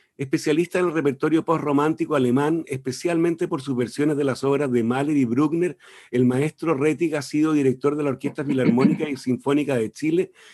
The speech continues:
y fue director titular de las Orquestas Filarmónica de Bogotá y Filarmónica de Medellín.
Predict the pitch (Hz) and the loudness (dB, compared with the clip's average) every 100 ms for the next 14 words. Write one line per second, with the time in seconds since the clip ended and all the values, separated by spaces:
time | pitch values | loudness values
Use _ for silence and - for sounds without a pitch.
0 | _ 127 139 156 156 131 151 - 139 139 | _ -2 2 2 2 0 -4 -2 0 2
1 | 156 160 139 131 143 139 135 135 120 123 | 0 -4 -4 -6 -6 -8 -4 -2 0 2
2 | 143 151 139 120 113 104 - 156 180 _ | 2 0 -2 0 -2 -4 -4 -6 -6 _
3 | _ _ 120 123 123 113 139 151 151 139 | _ _ -2 0 0 2 2 2 2 2
4 | 123 113 113 151 113 85 | 0 -2 0 2 0 -2